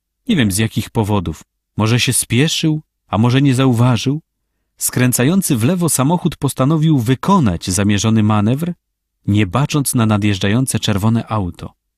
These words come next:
Jego kierowca, aby uniknąć kolizji, gwałtownie nacisnął hamulec. Na szczęście nic nikomu się nie stało. To jednak dopiero połowa wydarzenia – i wcale nie najważniejsza.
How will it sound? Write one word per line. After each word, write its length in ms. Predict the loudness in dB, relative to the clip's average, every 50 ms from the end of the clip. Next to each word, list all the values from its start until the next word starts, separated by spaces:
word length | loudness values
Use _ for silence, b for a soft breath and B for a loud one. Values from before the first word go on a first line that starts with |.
| _ _ _ _ _ _ _ _ _ _ _ _ _ -4
Jego 200 | -2 0 0 -2
kierowca, 480 | -2 0 0 0 0 0 -2 -4 -2
aby 180 | -2 -2 -4 -2
uniknąć 540 | 0 0 0 0 2 0 0 0 0 -2 -4
kolizji, 640 | -4 -2 0 2 0 0 -2 -4 -6 -6 -6 -8 _ _ _ _ _ _ -10
gwałtownie 600 | -6 -4 0 0 0 0 0 0 0 2 2 2
nacisnął 460 | 2 0 0 -2 -2 -2 -2 0 0 0
hamulec. 760 | 2 2 2 2 2 0 -4 -8 -14 _ -14 -14 -14 -16 _ _ _ _ _ _ _ _ _ -6
Na 140 | -4 -2 -2
szczęście 680 | -2 -4 -2 -2 0 0 -2 -4 -6 -6 -2 -2 0 0
nic 420 | 0 0 0 0 -2 -4 -6 -4
nikomu 440 | -4 -4 -4 -2 -2 -2 0 0 0
się 140 | 0 0 0
nie 160 | 0 0 0
stało. 520 | -4 -6 -6 -4 -4 -4 -6 -8 -12 -14 -14 _ _ _ _ _ _ _ _ _
To 100 | -4 -2
jednak 360 | -2 -2 -2 -2 -4 -4 -2
dopiero 400 | -4 -4 -4 -4 -4 -2 -2 -4
połowa 540 | -4 -4 -2 0 0 0 0 0 -2 -4 -4
wydarzenia – 720 | -6 -6 -4 -4 -4 -2 -2 -2 -2 0 -2 -4 -6 -8 _ _ _ _ -8
i 100 | -8 -8
wcale 340 | -6 -4 -2 0 0 0 0
nie 120 | 0 0
najważniejsza. 760 | 0 0 0 -2 -2 -2 -2 -2 -2 -2 -4 -8 -12 -14